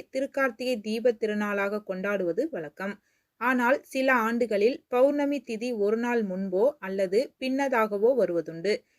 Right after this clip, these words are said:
இப்படி வரும்போது எந்த நாளை திருக்கார்த்திகை தீப திருநாளாக எடுத்துக்கொண்டு விளக்கேற்ற வேண்டும், எந்த நாளில் பரணி தீபம் ஏற்ற வேண்டும் என்ற குழப்பம் அனைவருக்கும் வரும். இந்த ஆண்டு கிருத்திகை தீபத் திருவிழா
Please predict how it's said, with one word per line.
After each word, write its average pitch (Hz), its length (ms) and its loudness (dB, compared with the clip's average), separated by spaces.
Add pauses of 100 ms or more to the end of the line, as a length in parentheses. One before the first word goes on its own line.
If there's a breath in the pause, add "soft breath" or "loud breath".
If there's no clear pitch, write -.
(200)
இப்படி 294 340 0
வரும்போது 208 580 2 (260)
எந்த 254 280 0
நாளை 247 340 2 (140)
திருக்கார்த்திகை 269 680 -4
தீப 233 340 0
திருநாளாக 220 580 0 (100)
எடுத்துக்கொண்டு 196 680 -2 (120)
விளக்கேற்ற 196 580 -4
வேண்டும், 180 400 -2 (200)
எந்த 247 300 0
நாளில் 220 420 0 (100)
பரணி 226 360 0
தீபம் 220 400 -2
ஏற்ற 190 320 -2
வேண்டும் 196 380 -4
என்ற 175 220 -4
குழப்பம் 170 560 -6
அனைவருக்கும் 214 680 -4
வரும். 175 320 -2 (420)
இந்த 277 320 2
ஆண்டு 202 300 2 (160)
கிருத்திகை 302 520 -2
தீபத் 269 400 0
திருவிழா 220 400 4